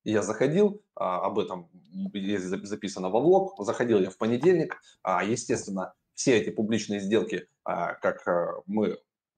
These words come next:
опубликовали в нашем чате "Охотников за иксами", то есть зара-, ну, заранее, то есть как я эту всю идею придумал и начал её реализовывать, я сразу же все скрины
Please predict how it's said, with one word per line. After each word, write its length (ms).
опубликовали 680
в 80
нашем 320
чате 320
"Охотников 460
за 80
иксами", 420
то 120
есть 120
зара-, 380
ну, 160
заранее, 340
то 80
есть 80
как 180
я 100
эту 120
всю 200
идею 220
придумал 480
и 160
начал 340
её 120
реализовывать, 480
я 100
сразу 300
же 80
все 240
скрины 440